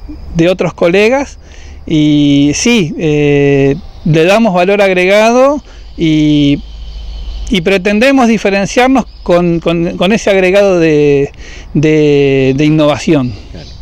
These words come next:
Speaker 1: Eso.
Speaker 2: Teniendo en cuenta esto, uno hubiese pensado, yo,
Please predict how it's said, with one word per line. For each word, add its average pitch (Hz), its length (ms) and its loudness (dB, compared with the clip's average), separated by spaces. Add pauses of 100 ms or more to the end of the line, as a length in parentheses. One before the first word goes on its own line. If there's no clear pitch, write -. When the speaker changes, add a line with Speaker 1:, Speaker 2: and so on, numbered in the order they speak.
(140)
Speaker 1:
Eso. - 200 -8 (1000)
Speaker 2:
Teniendo 127 320 0
en 123 80 0
cuenta 113 340 0
esto, 113 500 2 (560)
uno 113 320 0 (200)
hubiese 107 340 0
pensado, 104 760 2 (140)
yo, 113 340 2